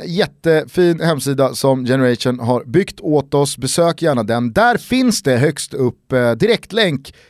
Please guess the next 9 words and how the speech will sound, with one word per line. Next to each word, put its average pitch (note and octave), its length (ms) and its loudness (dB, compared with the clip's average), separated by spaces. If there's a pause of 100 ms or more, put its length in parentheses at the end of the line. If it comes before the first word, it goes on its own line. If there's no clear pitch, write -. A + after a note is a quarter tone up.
till F#3 400 2 (100)
Tixter C#3 680 0
och, C#3+ 320 -2
eh, C3+ 160 0
Oscarsteatern, B2 880 -4 (380)
eh, A2+ 640 -2 (120)
och - 360 -4 (100)
alltså A#2 460 -4
då A2 300 -4